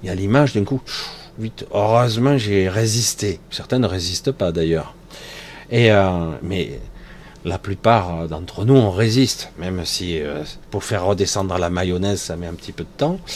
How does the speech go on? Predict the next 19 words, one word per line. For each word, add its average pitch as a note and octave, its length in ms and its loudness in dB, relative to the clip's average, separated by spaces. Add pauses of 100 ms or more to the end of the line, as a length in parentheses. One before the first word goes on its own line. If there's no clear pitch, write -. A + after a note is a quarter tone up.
(800)
Et, A#2 180 4
et G2+ 200 0
l'autre, G2 300 -4
un F2 80 -4
schizophrène, F2+ 640 0
lui, G#2 360 -2
il E2+ 140 -8
l'entend, A2 640 -4 (280)
il F2+ 80 -18
perçoit, G#2+ 840 -2 (460)
il F2+ 140 -10
goûte, B2 460 -2 (260)
c'est, E2+ 340 -6
ça - 220 -10
va - 140 -8
loin. G#2 340 4 (600)
Et E2 60 -14
certains - 440 -6
psychopathes, - 1000 -4